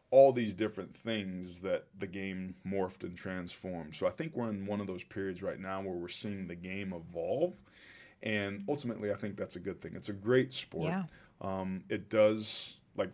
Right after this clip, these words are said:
Speaker 1: the orthopedic stuff, like, I've blown more stuff out and had more surgery. I could care less. Like, that's gonna happen. But
Speaker 2: Right.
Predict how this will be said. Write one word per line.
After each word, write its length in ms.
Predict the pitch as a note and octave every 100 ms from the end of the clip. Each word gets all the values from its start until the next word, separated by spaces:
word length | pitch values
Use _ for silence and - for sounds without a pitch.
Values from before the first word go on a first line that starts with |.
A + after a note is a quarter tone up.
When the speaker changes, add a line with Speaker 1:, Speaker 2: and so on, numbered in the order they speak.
| -
Speaker 1:
the 140 | A2
orthopedic 520 | C#3+ D#3 G2 D3+ D#3+ E3
stuff, 320 | - E3+ E3+
like, 120 | G2
I've 180 | G#2 F#2
blown 360 | G2 G#2 G#2 G2
more 180 | G2
stuff 280 | F#2+ G#2+ F#2
out 120 | G2+
and 80 | F#2+
had 160 | F#2+ F#2
more 120 | F#2
surgery. 340 | - G2 F2+ G2+
I 40 |
could 200 | G2 F2+
care 200 | - F2+
less. 220 | D#2+ -
Like, 160 | - -
that's 220 | A#2 A2
gonna 160 | F#2+ F2+
happen. 460 | G2 F2 F2+ F2+
But 60 | A#2
Speaker 2:
Right. 180 | C#3